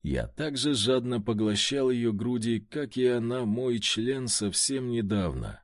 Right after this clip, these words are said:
прикусывая и оттягивая соски, доводя Адель до лёгкого крика. «Повернись», велел я и, не дожидаясь подчинения, развернул девушку спиной к себе, слегка наклонив. «М, мне это нравится»,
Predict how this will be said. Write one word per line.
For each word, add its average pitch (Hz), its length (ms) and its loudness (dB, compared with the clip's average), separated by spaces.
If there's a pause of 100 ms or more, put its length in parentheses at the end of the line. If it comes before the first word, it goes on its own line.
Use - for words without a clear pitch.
(100)
прикусывая 131 800 -2
и 120 200 -4
оттягивая 123 800 0
соски, 113 720 -2
доводя 64 640 -2
Адель 120 380 -2
до 90 180 0
лёгкого 110 640 0
крика. 69 720 -4 (140)
«Повернись», 127 840 2 (140)
велел 62 480 -2
я 107 420 -2
и, 113 80 -4
не 98 140 4
дожидаясь 107 640 0
подчинения, 120 760 0
развернул 123 680 -2
девушку 117 640 -4
спиной 120 520 -2
к - 60 -6
себе, 110 520 -2
слегка 95 540 -4
наклонив. 104 800 0 (140)
«М, 101 540 0
мне 127 380 -4
это 131 180 -4
нравится», 107 880 -2